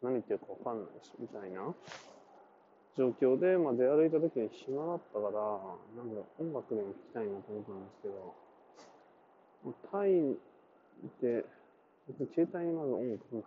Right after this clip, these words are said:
入ってなかったし、例えば、YouTubeとかも、要はオンライン環境じゃないと見れないから、うーん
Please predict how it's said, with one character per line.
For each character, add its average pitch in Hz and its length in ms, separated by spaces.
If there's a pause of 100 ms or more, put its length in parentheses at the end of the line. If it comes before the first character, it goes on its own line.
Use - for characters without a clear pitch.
入 123 80
っ - 40
て - 120
な 107 80
か 107 80
っ 95 40
た - 60 (160)
し、 - 100 (3750)
例 156 140
え 120 40
ば、 120 380 (600)
YouTube 135 1040 (200)
と 107 60
か 98 80
も、 110 400 (240)
要 123 180
は 101 100
オ 123 120
ン 127 160
ラ 131 120
イ 131 60
ン 131 100 (100)
環 131 160
境 101 180
じ 104 60
ゃ 98 40
な 95 60
い 95 40
と 101 80
見 98 160
れ 107 100
な 104 140
い 87 40
か 104 180
ら、 110 80
う 101 320 (1700)
ー 113 40
ん 107 400